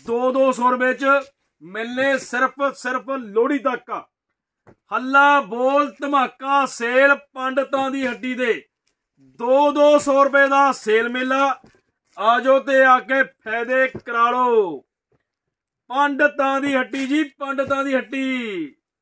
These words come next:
ਵਾਹ ਜੀ ਵਾਹ, ਸੇਲਾਂ ਲੱਗ ਗਈਆਂ ਤਕੜੀਆਂ, ਬਹੁਤ ਹੀ ਜ਼ਬਰਦਸਤ।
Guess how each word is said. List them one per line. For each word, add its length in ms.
ਵਾਹ 400
ਜੀ 200
ਵਾਹ, 420
ਸੇਲਾਂ 500
ਲੱਗ 260
ਗਈਆਂ 300
ਤਕੜੀਆਂ, 720
ਬਹੁਤ 460
ਹੀ 160
ਜ਼ਬਰਦਸਤ। 880